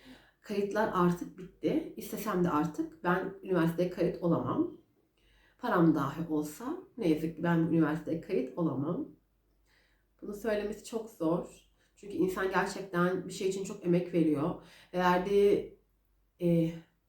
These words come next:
emeklerin boşa gidiyor kelimesi çok yanlış bir kelime. Tabii ki hiçbir emek boşa gitmez. Ama karşılığının olmaması insanı üzüyor. Ben,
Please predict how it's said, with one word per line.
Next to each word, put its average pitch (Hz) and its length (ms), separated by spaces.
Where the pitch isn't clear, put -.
emeklerin 185 640
boşa 285 220
gidiyor 269 340
kelimesi 247 340
çok 254 220
yanlış 185 340
bir 170 100
kelime. 160 520
Tabii 302 200
ki - 40
hiçbir - 200
emek 165 240
boşa 160 200
gitmez. 135 460
Ama 294 440
karşılığının 254 880
olmaması 190 640
insanı 156 480
üzüyor. 135 560
Ben, 220 540